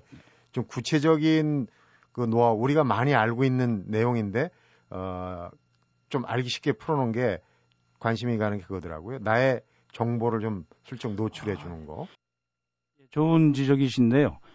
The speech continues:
Speaker 2: 그런 점을 지적하는, 음, 연구들도 많습니다.
Speaker 1: 네.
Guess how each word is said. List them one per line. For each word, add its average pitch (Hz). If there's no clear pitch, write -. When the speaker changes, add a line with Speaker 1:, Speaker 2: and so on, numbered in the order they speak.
Speaker 2:
그런 165
점을 151
지적하는, 139
음, 87
연구들도 127
많습니다. 110
Speaker 1:
네. 87